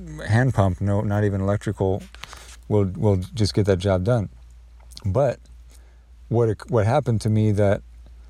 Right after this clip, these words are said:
was totally anomalous, and it was the first time it had happened in my life, was basically what,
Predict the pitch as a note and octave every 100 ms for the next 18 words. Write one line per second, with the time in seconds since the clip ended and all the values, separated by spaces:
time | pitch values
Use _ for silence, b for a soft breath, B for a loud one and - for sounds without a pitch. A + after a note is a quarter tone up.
0 | b - - - G#2+ - A#2+ A#2 G#2+ G2+
1 | B2+ B2+ G#2+ F#2 G2+ G2 F#2+ - - -
2 | G#2 G#2+ G#2 G2 F#2 F#2+ G2+ G2 F#2+ F2+
3 | F#2+ A#2+ G2+ G2+ F2+ G2+ G#2 G2+ F#2 G2
4 | F#2+ F#2+ F#2